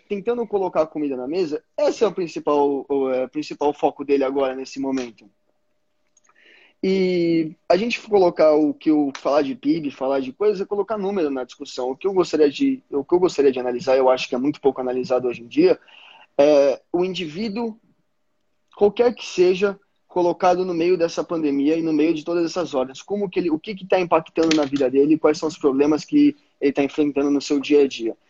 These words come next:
Existem problemas como, é, vou falar o meu, que é eu tô tendo E A D e eu tô tendo que ficar em casa, não posso sair de casa, e esses são os meus problemas, porque, é, eu me enqu-, me enquadro na minha, no meu tipo de vida e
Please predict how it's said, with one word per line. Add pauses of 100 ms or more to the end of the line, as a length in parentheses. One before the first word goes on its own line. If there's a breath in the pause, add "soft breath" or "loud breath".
(200)
Existem
problemas
como, (300 soft breath)
é,
vou
falar
o
meu,
que
é
eu
tô
tendo
E
A
D
e
eu
tô
tendo
que
ficar
em
casa,
não
posso
sair
de
casa,
e
esses
são
os
meus
problemas,
porque, (340 soft breath)
é,
eu
me (160)
enqu-,
me
enquadro
na
minha,
no
meu
tipo
de
vida
e